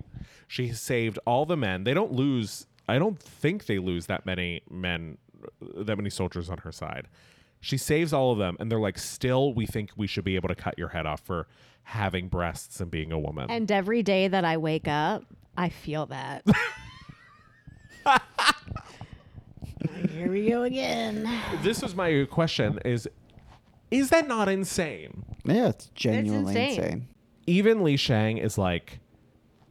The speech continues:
Speaker 1: about to do it, and then he throws the sword on the ground, and he's like, "A life for a life."
Speaker 2: Right? He would have killed her.
Speaker 1: Yeah. And by my calculations,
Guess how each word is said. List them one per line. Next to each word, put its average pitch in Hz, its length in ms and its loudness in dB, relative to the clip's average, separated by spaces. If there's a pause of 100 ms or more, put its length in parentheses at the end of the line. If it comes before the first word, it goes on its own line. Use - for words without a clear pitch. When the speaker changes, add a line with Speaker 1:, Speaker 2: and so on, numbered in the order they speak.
Speaker 1:
about 107 380 2
to 127 100 -8
do 98 220 -4
it, 135 200 -2 (140)
and 127 100 -8
then 123 80 -2
he 120 60 -4
throws 123 420 -2
the 156 120 -4
sword 113 300 -2
on 107 80 -4
the 104 60 -4
ground, 98 240 -2
and 98 60 -6
he's 90 140 -6
like, 87 280 -6 (580)
"A 110 80 -2
life 95 360 -2
for - 180 -6
a 87 60 -2
life." 73 500 -8 (320)
Speaker 2:
Right? 247 320 2
He 294 220 2
would 381 200 4
have 370 200 4 (320)
killed 254 680 2
her. 170 600 -4 (400)
Speaker 1:
Yeah. 165 300 6 (580)
And 180 100 6
by 214 120 8
my 240 180 2
calculations, 208 760 0